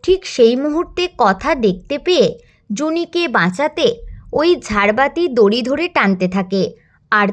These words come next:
তখনই বাড়িতে প্রবেশ করে অগ্নিভোর মা। সেও কথার সাথে ওই দড়ি ধরে টানতে থাকে, যাতে ঝাড়বাতি না পড়ে যায়। বাড়ির সবাই অবাক হয়ে যায়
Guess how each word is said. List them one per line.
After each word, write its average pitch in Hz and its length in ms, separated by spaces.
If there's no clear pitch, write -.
তখনই 302 480
বাড়িতে 185 520
প্রবেশ 220 440
করে 339 440
অগ্নিভোর 320 680
মা। 208 380
সেও 370 420
কথার 247 400
সাথে 330 400
ওই 320 260
দড়ি 226 380
ধরে 294 260
টানতে 208 420
থাকে, 190 480
যাতে 214 560
ঝাড়বাতি 277 680
না 320 180
পড়ে 240 340
যায়। 196 340
বাড়ির 214 340
সবাই 247 640
অবাক 311 360
হয়ে 196 220
যায় 196 340